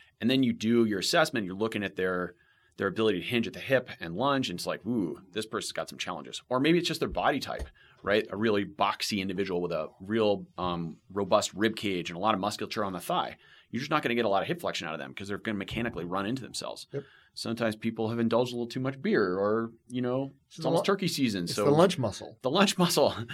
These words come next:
Speaker 1: <laughs> So, um, so we have those challenges, right? But we have to look at the ability of the rider to adapt to the program. So, you know, to go back to what you started off with, Chris, what I did when I was a junior is just slam that stem to oblivion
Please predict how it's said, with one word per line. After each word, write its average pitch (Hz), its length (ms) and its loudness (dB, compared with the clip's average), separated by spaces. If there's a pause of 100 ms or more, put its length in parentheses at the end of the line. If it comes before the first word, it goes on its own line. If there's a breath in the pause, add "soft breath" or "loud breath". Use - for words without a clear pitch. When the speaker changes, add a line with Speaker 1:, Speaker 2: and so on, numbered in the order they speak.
(100)
Speaker 1:
<laughs> - 260 -20
So, 117 400 6
um, 107 400 4 (200)
so 139 180 4
we 135 140 6
have 127 200 6
those 139 180 6
challenges, 87 480 -2
right? 101 200 4 (520)
But 143 120 2
we 147 100 4
have 170 140 4
to 170 60 0
look 139 200 2
at 127 80 2
the 123 80 4
ability 113 400 2 (100)
of 104 160 0
the 104 80 0
rider 98 260 2
to 107 140 -2
adapt 95 400 2
to 101 80 -4
the 90 80 -4
program. 87 480 -4
So, 113 380 4 (400 soft breath)
you 110 100 -2
know, 98 240 0 (240)
to 120 120 -8
go 107 100 0
back 98 160 4
to 101 80 -10
what 98 160 0
you 123 120 0
started 104 280 0
off 92 140 0
with, 95 120 -8
Chris, 98 320 -2
what 104 180 0
I 135 120 8
did 101 180 0
when 101 120 2
I 123 40 6
was 120 120 2
a 92 40 -4
junior 101 220 -2
is 101 80 -2
just 98 240 -2
slam 107 320 0
that 101 140 0
stem 110 280 -2
to 104 140 -2
oblivion 85 540 0